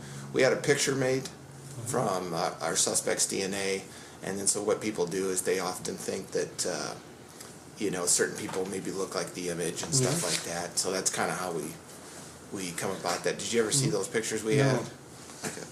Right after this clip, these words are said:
Speaker 1: got a copy of one here. So they're like, like those kind of things there.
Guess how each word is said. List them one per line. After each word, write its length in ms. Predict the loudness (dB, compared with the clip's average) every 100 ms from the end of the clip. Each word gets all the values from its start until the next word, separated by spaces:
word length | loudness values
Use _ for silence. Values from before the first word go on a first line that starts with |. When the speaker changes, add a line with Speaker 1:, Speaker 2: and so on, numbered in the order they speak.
| -10
Speaker 1:
got 120 | -10 -10
a 80 | -12
copy 260 | -10 -8 -6
of 80 | -8 -8
one 140 | -6 -4
here. 120 | -4 -4 -6 -10 -14 -12 -12 -8 -8 -8 -6 -4 -2 -2 0 -2 -4 -4 -4 -4 -4 -6 -8 -10 -10 -8 -6 -6 -4 -4 -4 -6 -8 -8 -8 -6 -8 -10 -12 -12 -10 -6
So 200 | 0 2
they're 100 | 2
like, 280 | 4 2 -2 -8 -10 -10 -12 -12 -14 -14 -8 0
like 200 | 0 2
those 220 | 4 4
kind 200 | 4 2
of 80 | 2
things 380 | 2 2 4 6
there. 320 | 6 6 2